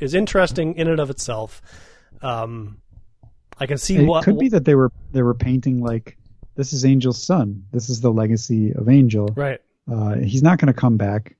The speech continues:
Speaker 2: We're gonna, we're gonna start following his son around. Maybe that was a thought.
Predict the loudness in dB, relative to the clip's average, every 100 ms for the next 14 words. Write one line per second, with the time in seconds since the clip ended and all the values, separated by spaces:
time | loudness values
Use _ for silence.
0 | _ -6 0 2 2 0 -8 _ -4 0
1 | 0 -2 -6 -2 -2 0 0 2 0 -2
2 | -2 -2 0 0 0 -2 -4 -10 _ _
3 | 0 2 2 2 0 -2 -2 -4 -4 -6